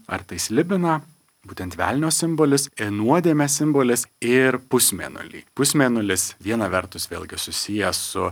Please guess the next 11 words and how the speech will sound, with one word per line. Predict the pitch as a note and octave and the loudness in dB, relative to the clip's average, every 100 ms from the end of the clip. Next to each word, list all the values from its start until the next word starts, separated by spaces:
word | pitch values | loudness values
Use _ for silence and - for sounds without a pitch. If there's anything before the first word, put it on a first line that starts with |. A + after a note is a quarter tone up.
| - | -6
apskritai | F2+ - - G2 F#2+ D3 F#3+ F#3 | -8 -4 -2 -2 0 2 4 2
pamaldumu, | D3 C#3 C3 A#2 A#2+ C#3+ | 0 2 0 0 2 2
bet | A2+ A#2+ A#2 - | 2 0 -2 -12
bažnyčios | G2 F#2 G#2+ C3 C#3+ A2+ | -12 -6 -4 -4 -4 -4
istorija | - A#2 B2+ C3 A#2+ | -4 -2 0 0 0
pusmėnulis | C3 - C#3 B2 A#2 A2 | -2 0 0 0 -2 -4
tai | - G#2 | -6 -6
atsiranda | - G2+ G#2 A2 G#2 | -6 -8 -6 -4 -4
nuo | G2+ F#2+ | -2 -4
šešiolikto | - A2 - A#2 A2 A2+ | -4 -4 0 2 0 -2
amžiaus, | F#2+ G#2 A#2 A#2 G#2 | -2 0 0 -2 -2